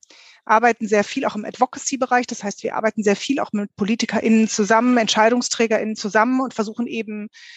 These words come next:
ähm, wir arbeiten mit Betroffenen von digitaler Gewalt. Ähm, das ist ein Riesenthema, ist ein Riesenthema auch für unsere Gesellschaft. Und wir versuchen uns eben für deren Rechte stark zu machen. Wir versuchen uns dafür stark zu machen, dass der digitale Raum eben, ähm,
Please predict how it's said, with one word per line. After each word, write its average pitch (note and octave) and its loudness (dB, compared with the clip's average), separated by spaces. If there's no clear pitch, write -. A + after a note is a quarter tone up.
ähm, G3 -2
wir G3 4
arbeiten G#3+ 0
mit G3 -2
Betroffenen G#3+ -2
von G3 -6
digitaler G3 -4
Gewalt. F#3+ 2
Ähm, B3+ -6
das G#3+ -8
ist - -8
ein G#3 -2
Riesenthema, C#4 2
ist A#3 -6
ein A3+ -2
Riesenthema A#3+ -2
auch - -2
für - -6
unsere G#3+ -4
Gesellschaft. G#3+ 2
Und G#3 -8
wir G#3+ 0
versuchen A3+ 2
uns A3+ -2
eben G#3+ -6
für A3 -6
deren G#3+ 2
Rechte - -4
stark - 0
zu - -14
machen. F#3 -4
Wir F#3 -2
versuchen G3+ -2
uns G#3 -4
dafür G3+ 2
stark G#3+ 2
zu - -6
machen, G#3+ 0
dass G#3 -4
der G3+ 2
digitale G3+ 0
Raum G#3+ 4
eben, G3 -6
ähm, F#3 -8